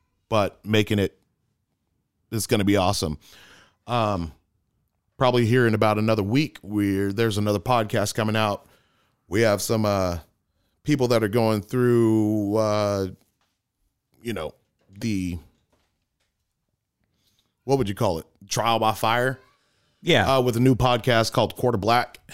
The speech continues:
Speaker 1: That'll be, I think the first episode is gonna come out, uh, what is it, like next week.
Speaker 2: Beginning of November, of, uh, next week, you said?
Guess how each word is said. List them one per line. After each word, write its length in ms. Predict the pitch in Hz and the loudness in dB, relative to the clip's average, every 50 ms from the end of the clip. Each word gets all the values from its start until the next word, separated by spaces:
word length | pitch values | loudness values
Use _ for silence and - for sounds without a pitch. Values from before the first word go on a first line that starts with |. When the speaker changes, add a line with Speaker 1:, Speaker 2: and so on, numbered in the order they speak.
| - - - - _ _ _ _ _ _ _ _ _ 95 | -20 -20 -20 -20 _ _ _ _ _ _ _ _ _ -8
Speaker 1:
That'll 280 | 95 113 117 110 107 | -4 -2 -2 -2 -2
be, 560 | 98 101 104 107 104 104 101 98 98 98 87 - - _ _ - | -2 -2 -2 0 0 0 0 0 0 -2 -4 -6 -14 _ _ -14
I 60 | 98 | -10
think 260 | - - 120 110 - | -6 -6 -6 -6 -6
the 60 | - 90 | -8 -6
first 260 | - 110 107 - - | -4 -4 -4 -2 -4
episode 380 | 104 - 101 104 113 104 98 | -6 -6 -6 -6 -4 -4 -6
is 80 | 92 80 | -6 -8
gonna 180 | 87 98 95 90 | -10 -10 -8 -6
come 160 | - 104 104 | -6 -6 -4
out, 240 | 101 98 95 - _ - | -4 -6 -6 -8 _ -18
uh, 600 | 104 107 113 143 196 202 190 220 233 226 226 240 | -20 -20 -20 -20 -16 -12 -8 -6 -4 -4 -4 -4
what 180 | 240 233 233 | -6 -8 -8
is 160 | 226 202 202 202 | -8 -8 -8 -8
it, 160 | 202 175 151 151 107 131 - _ | -10 -10 -12 -16 -20 -20 -14 _
like 200 | 147 147 - - | -12 -12 -10 -10
next 220 | - 165 - - - | -10 -10 -4 -2 0
week. 300 | 165 170 165 - - - _ _ _ _ _ _ _ _ _ _ _ _ _ _ - - _ _ _ _ _ _ _ _ _ | 0 0 -2 -6 -12 -20 _ _ _ _ _ _ _ _ _ _ _ _ _ _ -20 -20 _ _ _ _ _ _ _ _ _
Speaker 2:
Beginning 260 | - 107 104 104 101 101 | -10 -6 -4 -4 -2 -2
of 60 | 101 | -2
November, 300 | 101 98 98 104 107 104 - | -2 -2 -2 -2 -4 -4 -6
of, 120 | 117 104 | -6 -4
uh, 340 | 98 90 87 87 85 82 85 87 87 - _ _ | -4 -4 -4 -4 -6 -8 -8 -10 -14 -18 _ _
next 180 | 98 123 - - | -12 -10 -8 -8
week, 160 | 226 240 226 - | -8 -8 -10 -8
you 40 | |
said? 220 | 196 - 247 262 | -8 -6 -6 -8